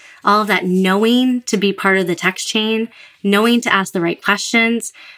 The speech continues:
knowing to get on those lists, knowing to do the research,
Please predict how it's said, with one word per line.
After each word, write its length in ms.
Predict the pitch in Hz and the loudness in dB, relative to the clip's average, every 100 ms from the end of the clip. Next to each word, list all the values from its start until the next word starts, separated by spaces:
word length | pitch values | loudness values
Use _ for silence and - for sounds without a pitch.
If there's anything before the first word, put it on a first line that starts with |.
| _ | _
knowing 400 | 202 208 220 233 | 0 2 2 0
to 100 | 233 | -2
get 260 | 196 196 190 | -2 -2 0
on 240 | 190 196 | 2 2
those 240 | 202 170 165 | 2 -2 -2
lists, 540 | 170 226 262 - - - - _ | 0 0 0 -6 -10 -12 -20 _
knowing 240 | 208 233 208 | 0 2 2
to 80 | 202 | -2
do 80 | |
the 100 | 196 | -2
research, 760 | 160 190 240 254 247 247 - | -2 -2 0 0 0 -2 -10